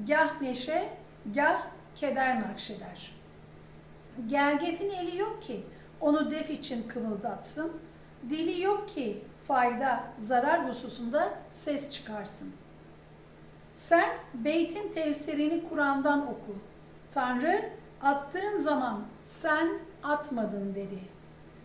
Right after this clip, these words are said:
Biz bir ok atarsak atış bizden değildir. Biz yayız. O yayla ok atan Tanrı'dır." Bu cebir değil,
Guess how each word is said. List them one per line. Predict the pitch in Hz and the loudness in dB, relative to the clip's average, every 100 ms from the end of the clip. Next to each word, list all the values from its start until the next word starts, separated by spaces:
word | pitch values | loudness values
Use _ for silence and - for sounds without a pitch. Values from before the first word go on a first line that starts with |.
| - - | -20 -10
Biz | 247 349 415 415 - - | 2 6 6 4 -4 -4
bir | 294 339 | 2 4
ok | 339 381 | 4 2
atarsak | 392 254 - - - - 202 - - - 311 | 2 -4 -6 -14 -10 -6 -6 -8 -18 -8 -4
atış | 285 359 - 302 | -2 -4 -4 -2
bizden | 269 285 277 269 | 0 2 2 2
değildir. | 254 262 254 190 190 - - - - - | 0 0 -2 -4 -8 -12 -18 -20 -18 -4
Biz | 302 339 247 | 2 2 4
yayız. | 285 320 254 196 - - - - - | 4 4 4 0 -6 -16 -20 -8 0
O | |
yayla | 285 311 320 277 269 | 4 8 8 6 4
ok | 339 294 | 0 0
atan | 269 - 294 339 - - - - | -2 0 0 0 -6 -14 -12 -4
Tanrı'dır." | 247 240 233 190 190 - - - - - - - - - - - - - - - - - - | -2 -2 -2 -6 -8 -14 -18 -20 -20 -20 -20 -20 -20 -20 -20 -20 -20 -20 -20 -20 -20 -10 4
Bu | 403 | 6
cebir | 427 392 381 370 294 | 6 2 0 -2 0
değil, | 339 311 214 | 0 0 -2